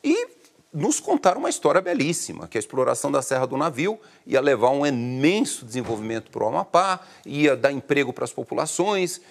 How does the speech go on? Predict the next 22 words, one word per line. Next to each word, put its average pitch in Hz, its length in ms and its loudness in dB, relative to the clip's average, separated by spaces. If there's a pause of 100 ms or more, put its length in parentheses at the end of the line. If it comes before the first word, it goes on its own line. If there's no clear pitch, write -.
(120)
era - 120 -2
uma 240 140 2
maravilha. 165 460 2
Políticos 135 600 -2
nos 123 300 -4
atenderam 139 540 2
ali, 131 280 -2
fizeram 143 320 0
um 147 40 -4
belíssimo 151 400 0
discurso. - 460 -8
O - 60 -10
que 214 140 -6
que 214 100 -6
a 269 60 0
Serra 170 260 -2
do 151 120 -4
Navio 135 320 0
deixou 139 400 -6 (240)
pro 135 140 0
Amapá? 131 520 0
Nada. 202 500 -4